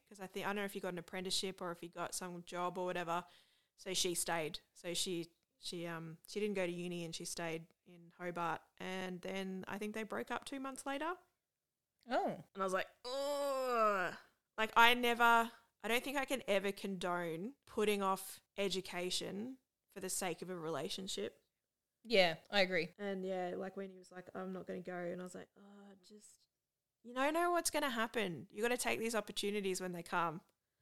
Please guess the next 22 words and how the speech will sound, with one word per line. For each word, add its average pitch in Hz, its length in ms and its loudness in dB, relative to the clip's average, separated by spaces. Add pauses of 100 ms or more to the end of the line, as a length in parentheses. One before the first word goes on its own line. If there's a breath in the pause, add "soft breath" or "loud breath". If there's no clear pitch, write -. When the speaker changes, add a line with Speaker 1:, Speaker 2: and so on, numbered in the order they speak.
(400)
Speaker 2:
Yeah, 226 160 10
exactly. 196 600 4
Speaker 1:
So, 170 240 -6 (400)
yeah. 180 300 -8 (520)
Speaker 2:
Yeah. 165 220 2 (640)
Speaker 1:
Mm. 233 280 -2 (880)
Anyway. 185 280 -4 (680)
Speaker 2:
So - 120 4
yeah, 254 260 10
he's, 285 500 4 (180)
he's 262 520 2 (280 loud breath)
giving 254 280 0
up 226 280 6 (680)
the 226 60 -4
chance 208 420 4
to 233 40 0
go 208 160 2
to 196 160 0
a 190 160 4
select 220 320 2
entry 202 240 0
school, 254 460 2